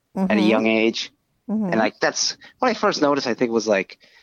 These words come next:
Speaker 1: elementary school. Like, it, as dumb as it sounds, I had this one teacher, and she was white, but I noticed one day her legs were black, and that was just, like, and I was, like, what,
Speaker 2: <laughs>
Speaker 1: six? <laughs> Yeah,
Speaker 2: Yeah.
Speaker 1: six or seven.
Speaker 2: Were you
Speaker 1: And
Speaker 2: like,
Speaker 1: I'm just
Speaker 2: "What the
Speaker 1: like,
Speaker 2: fuck?" Or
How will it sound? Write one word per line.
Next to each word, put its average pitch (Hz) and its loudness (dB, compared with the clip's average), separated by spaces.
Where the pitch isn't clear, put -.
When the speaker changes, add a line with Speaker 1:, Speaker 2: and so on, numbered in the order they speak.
Speaker 1:
elementary 123 0
school. 160 2
Like, - -4
it, 139 2
as 151 2
dumb 131 0
as 117 2
it 110 2
sounds, 107 0
I 110 2
had 110 0
this 107 -4
one 107 0
teacher, 107 -2
and 98 -6
she - 2
was 117 4
white, 120 0
but 107 -2
I 107 2
noticed 113 0
one 113 2
day 107 2
her 107 -2
legs 107 2
were 98 -4
black, 95 -2
and 90 -6
that 101 -4
was 90 -12
just, - -6
like, 87 -4
and - 0
I 226 2
was, 233 0
like, 196 -2
what, 214 -4
Speaker 2:
<laughs> - -
Speaker 1:
six? - -2
<laughs> - 0
Yeah, 107 0
Speaker 2:
Yeah. 190 0
Speaker 1:
six 156 2
or 123 2
seven. 139 0
Speaker 2:
Were 190 2
you 202 4
Speaker 1:
And 202 6
Speaker 2:
like, 190 6
Speaker 1:
I'm 190 2
just - 0
Speaker 2:
"What 185 2
the 202 4
Speaker 1:
like, 190 -4
Speaker 2:
fuck?" 190 0
Or 180 0